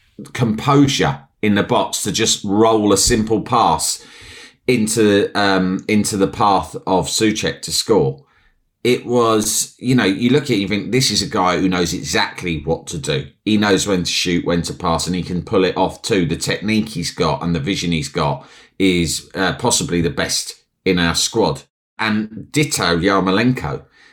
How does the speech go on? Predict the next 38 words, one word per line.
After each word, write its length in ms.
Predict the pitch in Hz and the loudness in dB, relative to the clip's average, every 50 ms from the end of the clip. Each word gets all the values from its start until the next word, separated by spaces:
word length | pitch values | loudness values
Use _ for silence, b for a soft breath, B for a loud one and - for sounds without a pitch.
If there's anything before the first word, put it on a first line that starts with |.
| b b | b b
You 140 | - 117 | -2 -2
know, 140 | 110 90 85 | 0 2 0
Yarmolenko 800 | 85 92 120 127 127 127 120 123 131 131 131 127 104 95 90 90 | 2 2 2 2 4 4 2 4 4 2 2 2 0 0 2 2
is 140 | 90 80 92 | 0 0 -2
never 480 | 104 104 110 113 120 117 110 117 113 107 | 0 0 0 2 0 0 2 0 0 0
gonna 300 | - - 113 101 101 90 | 0 0 0 0 0 -4
put 320 | - - - 110 - - | -6 -4 -4 -4 -2 0
in 200 | 92 95 95 92 | 0 0 0 0
the 80 | 92 90 | 0 0
work 640 | 87 90 98 98 101 92 80 73 69 - - - | 0 0 0 2 2 2 2 0 -2 -4 -10 -8
that 180 | 78 - - - | -6 -6 -6 -2
Bowen 360 | 104 101 98 92 90 85 78 | 0 2 2 4 2 2 0
does. 260 | 73 71 67 69 - - | -2 -4 -4 -4 -6 -6
And 120 | 82 90 | -6 -6
so 220 | - - 98 90 87 | -4 -2 0 0 0
Moyes 500 | 85 95 78 92 98 98 98 95 87 90 | 0 -2 -4 -4 -2 0 0 0 0 -2
is 100 | 90 92 | -2 -2
always 260 | 104 101 98 95 92 | 0 2 2 2 0
gonna 200 | - 104 95 87 | 0 -2 -4 -4
pick 280 | 78 - 92 82 - - | -4 -4 -6 -8 -6 -4
Bowen, 400 | 87 82 80 76 76 80 80 - - | -2 0 0 0 0 -2 -4 -6 -6
and 140 | 78 85 87 | -6 -4 -2
I 140 | 90 90 90 | -2 -2 -2
understand 360 | 90 87 - - - 98 95 85 | -2 -4 -4 -2 -2 0 0 0
that, 100 | 78 69 | 0 0
I 80 | 82 | -2
probably 320 | 82 - 95 87 71 87 82 | -2 -2 -4 -4 -2 -2 -2
would 240 | 78 82 73 69 | -2 -2 -2 -4
too. 340 | - - 117 98 82 71 73 b b b b b b b b b b _ _ | -4 -2 0 0 0 0 -4 b b b b b b b b b b _ _
But 380 | - 139 143 110 85 78 - - - _ _ _ _ | 0 0 2 2 2 0 -4 -8 -14 _ _ _ _
in 200 | - 107 104 104 | -2 0 2 2
those 320 | 113 127 131 131 127 123 123 | 4 4 4 4 4 4 2
killer 360 | - - - 139 120 117 104 | -2 -2 0 2 2 2 2
situations, 1040 | 98 - 101 - - - 95 101 104 104 104 95 - - 82 73 71 69 69 - b b b b b _ | 0 -2 -4 -4 -4 -4 -2 0 0 0 0 0 -2 -2 -2 -2 -4 -4 -6 -10 b b b b b _
the 80 | - 87 | -10 -6
composure 880 | - 113 101 98 92 - - 135 127 120 120 113 - 98 87 85 82 - | -2 -2 -2 -2 -2 -2 0 2 2 2 2 2 0 0 0 0 0 -2
and 160 | 92 92 85 | -4 -4 -4
skill 680 | - - - - - - 127 123 95 78 71 69 71 | -2 -2 -2 -4 -2 -2 0 0 0 0 -2 -6 -8